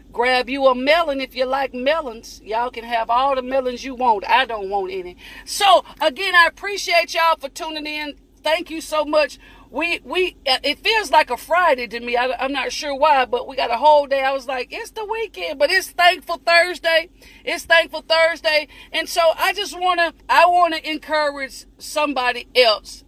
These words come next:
as I've had to encourage myself. Erica, good morning.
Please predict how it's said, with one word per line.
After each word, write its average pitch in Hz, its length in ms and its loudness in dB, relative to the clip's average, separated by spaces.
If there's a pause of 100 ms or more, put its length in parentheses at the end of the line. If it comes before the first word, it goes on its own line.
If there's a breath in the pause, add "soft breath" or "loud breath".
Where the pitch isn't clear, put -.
as 247 400 -2
I've 262 280 2
had 262 260 -2
to 240 240 -6
encourage 247 480 -6
myself. 220 640 -4 (100)
Erica, 254 300 0
good 254 180 0
morning. 202 320 -6